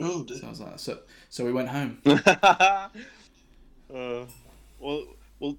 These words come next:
Speaker 3: that's, that was my thoughts actually as well. Um, I wasn't, uh, gonna rush out to see this at all, but then obviously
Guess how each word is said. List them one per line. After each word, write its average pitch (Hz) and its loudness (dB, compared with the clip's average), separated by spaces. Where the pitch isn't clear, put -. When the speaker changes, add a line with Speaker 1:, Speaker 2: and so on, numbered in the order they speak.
Speaker 3:
that's, 180 2
that 170 2
was 160 2
my 170 0
thoughts 120 -2
actually 113 -10
as 104 -10
well. 123 0
Um, 104 -6
I 143 0
wasn't, 120 -6
uh, 101 -8
gonna 113 -2
rush 113 0
out 101 0
to - -18
see 113 -6
this 104 -6
at - -12
all, 120 4
but 113 -4
then 110 -2
obviously 107 -8